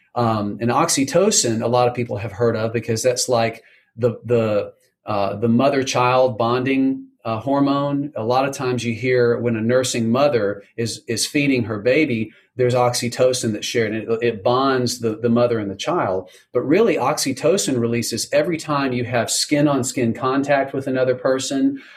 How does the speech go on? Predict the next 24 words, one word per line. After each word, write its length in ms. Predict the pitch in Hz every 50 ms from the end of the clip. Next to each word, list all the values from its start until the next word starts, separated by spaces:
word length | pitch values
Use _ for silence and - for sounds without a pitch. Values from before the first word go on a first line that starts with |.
| - _ _ _ -
Um, 500 | 123 117 110 110 107 104 104 104 107 -
when 440 | - 123 127 123 120 117 117 117 - _ -
a 80 | 120 113
good 280 | 101 113 147 156 151 151
friend 500 | - - 147 143 139 143 143 135 120 107
gives 260 | 127 139 143 127 123
you 140 | 127 120 110
a 80 | 107
really 320 | 107 120 135 135 131 127 117
long, 420 | 113 113 120 127 131 135 135 131
tight 320 | 131 - 131 131 127 120
hug, 480 | 110 120 117 120 123 131 131 135 127 - - - - _ _ _ _ -
uh, 400 | 120 113 110 107 107 107 107 117
your 140 | 120 120 123
brain 280 | 110 127 131 139 143 135
releases 420 | 131 127 127 127 123 - 120 117
oxytocin 640 | 123 117 117 - - 120 - 151 170 190 - - 139
'cause 180 | - 131 120 117
you're 100 | 123 113
feeling 420 | - - 156 165 165 151 131 120
close 380 | 117 - 151 175 226 233 - -
to 80 | - 110
that 240 | 104 95 - -
person. 500 | - 104 95 92 - - - 104 101 -